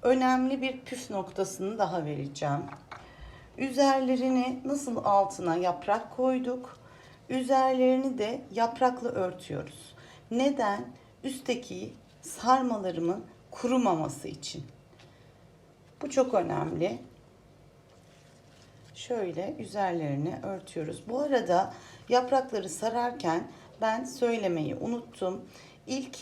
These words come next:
saracak arkadaşlarımız var belki daha önce sarmamış. Yapraklarımızı sararken yapraklarımızın damar kısımları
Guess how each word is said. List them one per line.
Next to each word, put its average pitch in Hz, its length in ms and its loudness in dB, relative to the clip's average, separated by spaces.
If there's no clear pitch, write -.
saracak 233 680 2
arkadaşlarımız 202 960 0
var 170 260 2
belki 147 560 0
daha 170 240 -2
önce 147 260 -4
sarmamış. 151 840 -4
Yapraklarımızı 240 880 2
sararken 202 920 -2
yapraklarımızın 233 1120 0
damar 240 420 2
kısımları 180 800 -2